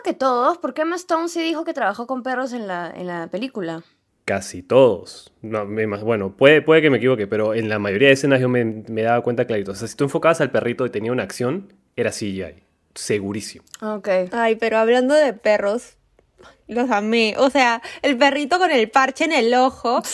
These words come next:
Speaker 3: y cuando se
Speaker 1: Sí.
Speaker 3: viste de rata, yo
Speaker 1: <laughs>
Speaker 3: simplemente quería morir, o sea.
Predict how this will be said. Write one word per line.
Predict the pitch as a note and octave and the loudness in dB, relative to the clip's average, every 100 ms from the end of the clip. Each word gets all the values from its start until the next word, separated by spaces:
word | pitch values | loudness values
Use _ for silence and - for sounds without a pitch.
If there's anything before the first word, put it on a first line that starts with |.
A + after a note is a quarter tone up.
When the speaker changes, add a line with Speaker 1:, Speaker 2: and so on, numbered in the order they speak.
| - | -2
Speaker 3:
y | D4 | 2
cuando | C4+ C#4 | 4 4
se | C#4 | 4
Speaker 1:
Sí. | A#3 C4 | 4 4
Speaker 3:
viste | C4+ | 4
de | F#4 A#3 G#3+ | 4 4 0
rata, | B3+ C4 A3+ A3 E4+ - - A#4 - | 0 0 0 -2 -2 -6 -18 -14 -4
yo | D#4 | 0
Speaker 1:
<laughs> | D4+ | 2
Speaker 3:
simplemente | D#4+ A4 B4 F4 D#4+ E4+ F4+ - - _ _ C5+ C#5+ - | 4 4 4 0 -2 0 0 -4 -10 _ _ -4 -4 0
quería | B3 B3 B3+ | 2 2 2
morir, | D4 G3 A3+ G#3+ | 0 -4 -6 -6
o | F#3+ A3+ | -6 -8
sea. | G#3 F#3+ F#3 | -10 -10 -10